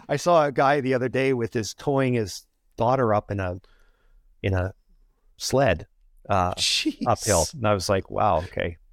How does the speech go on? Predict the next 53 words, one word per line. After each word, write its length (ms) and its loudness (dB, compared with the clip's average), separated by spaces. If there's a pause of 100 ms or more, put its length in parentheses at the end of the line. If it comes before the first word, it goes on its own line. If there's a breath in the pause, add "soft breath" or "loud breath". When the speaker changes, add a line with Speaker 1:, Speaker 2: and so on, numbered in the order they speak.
Speaker 1:
there 160 0
you 60 -6
go." 260 2
Speaker 2:
<laughs> 40 -20 (1160 loud breath)
Stay 340 -4
in 80 -2
shape 320 -2
the 80 -4
best 280 -2
that 140 -4
you 160 -6
can. 420 -6 (160 loud breath)
The 60 0
Speaker 1:
Yeah. 140 6
Speaker 2:
second 280 -2
you 80 -6
stop 340 -2
using 300 -4
the 80 -2
body 360 -2
is 120 -2
when 140 -4
it 120 -6
turns 320 -6
on 220 0
you. 160 -2 (220 loud breath)
Ask 240 0
Speaker 1:
Yeah. 100 4
Speaker 2:
Klaus 280 -2
Obermeyer, 540 0
been 120 -8
skiing 260 -2
Speaker 1:
Yeah. 80 4
Speaker 2:
for 140 2
a 40 4
hundred 320 0
years, 280 -2 (100)
Speaker 1:
<laughs> 80 -4
Speaker 2:
literally. 760 0 (220 loud breath)
Speaker 1:
Yeah. 280 -2
Speaker 2:
And 400 -4 (100)
I 240 -4
don't 240 -2
even 160 -4
like 200 -4
to 60 -12
get 140 0
out 80 -4
of 80 -8
bed 160 -6
in 60 -12
the 160 -6
morning. 260 -8